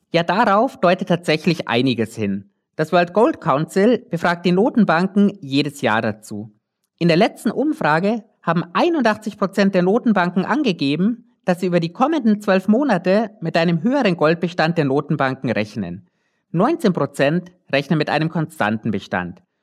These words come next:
Und niemand erwartet ein Absinken der Goldreserven. Ein Jahr zuvor haben einundsiebzig Prozent mit steigenden Goldreserven gerechnet, also zehn Prozent weniger als jetzt. Vor zwei Jahren waren es dreiundsechzig Prozent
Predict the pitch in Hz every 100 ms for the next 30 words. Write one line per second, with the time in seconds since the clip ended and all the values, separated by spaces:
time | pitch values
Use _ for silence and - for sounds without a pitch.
0 | _ _ 165 156 214 294 302 208 233 226
1 | - 139 127 143 151 143 123 117 - 117
2 | 117 107 101 107 101 101 - 95 90 95
3 | - _ _ _ _ 151 202 208 202 202
4 | 175 247 311 170 135 - 156 165 - 135
5 | 147 131 117 - - 123 120 117 120 117
6 | - 117 117 107 113 113 110 110 110 104
7 | 107 104 101 - 101 98 _ _ _ _
8 | 135 - - 143 143 135 - 127 - 120
9 | 120 107 90 98 - 92 - _ _ _
10 | _ _ _ - 151 - 202 269 180 170
11 | 220 247 - - 127 127 - - 147 233
12 | 233 220 - - 214 208 208 202 208 208